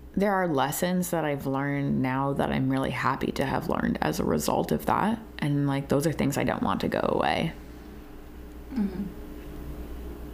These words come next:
Speaker 1: either. So, yeah. But then there's also, like, a part of me that thinks, like, you know, there are things that I would have done differently. I think I also could have ended it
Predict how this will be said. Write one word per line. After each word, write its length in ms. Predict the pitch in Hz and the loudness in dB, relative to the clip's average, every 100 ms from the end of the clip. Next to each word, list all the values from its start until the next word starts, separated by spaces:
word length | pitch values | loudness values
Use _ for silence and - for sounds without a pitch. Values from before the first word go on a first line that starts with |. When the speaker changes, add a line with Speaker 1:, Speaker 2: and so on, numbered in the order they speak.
| - - - - - - | -12 -12 -14 -14 -8 2
Speaker 1:
either. 500 | 147 - 120 87 165 - - | 4 4 2 0 -2 -6 -10
So, 460 | - - - - - - - - - - - - - | -4 0 0 2 0 -4 -12 -14 -16 -16 -16 -18 -4
yeah. 240 | 180 160 233 - | -2 -2 -2 2
But 80 | |
then 80 | 262 | 4
there's 140 | 277 269 | 4 2
also, 200 | 277 277 | 2 2
like, 140 | 269 | 2
a 60 | 262 | 0
part 260 | - 233 | 0 2
of 60 | 240 | 4
me 140 | 233 | 2
that 160 | 220 220 | 2 0
thinks, 360 | - 196 196 190 | 0 -2 0 0
like, 440 | 170 165 160 - - - - - - | 0 0 -4 -12 -18 -20 -20 -20 -2
you 80 | 180 | 0
know, 120 | 185 | 2
there 140 | 190 | 2
are 60 | 185 | 2
things 280 | 180 208 202 | 2 2 4
that 120 | 208 | 2
I 60 | 202 | 2
would 320 | 147 156 147 | 2 2 0
have 200 | - 156 | -2 -2
done 260 | 143 135 139 | 0 0 0
differently. 1120 | 220 226 233 220 214 226 214 214 214 214 208 - - - - - - - - - - - | 0 2 0 0 2 2 2 2 2 2 -2 -8 -20 -20 -20 -20 -20 -20 -20 -20 -12 -2
I 80 | 190 | 2
think 220 | 180 170 | 2 2
I 80 | 165 | 2
also 320 | - 165 - 170 | 2 2 2 2
could 200 | - 165 | 2 2
have 160 | 156 - | 2 2
ended 420 | 151 151 156 151 | 2 4 4 4
it 400 | 151 147 - - | 2 2 0 -2